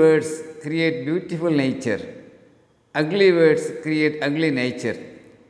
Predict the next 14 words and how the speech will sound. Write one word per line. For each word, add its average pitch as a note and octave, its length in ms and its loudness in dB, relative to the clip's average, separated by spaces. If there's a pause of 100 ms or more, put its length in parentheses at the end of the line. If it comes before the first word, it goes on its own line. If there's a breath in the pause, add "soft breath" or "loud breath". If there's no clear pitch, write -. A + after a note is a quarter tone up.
(140)
This F#3+ 380 -2
is D#3+ 120 0
the D3+ 120 4
root F#3 240 2
of D#3+ 160 2
the D3 80 4
universe, C#3 680 -2 (560)
speaks F3+ 560 -2 (240)
Masaru E3 640 2
Emoto, C#3+ 600 -2 (680)
the C3+ 140 -2
Japanese E3 520 0
businessman, D3 1160 -4
author, C#3+ 680 0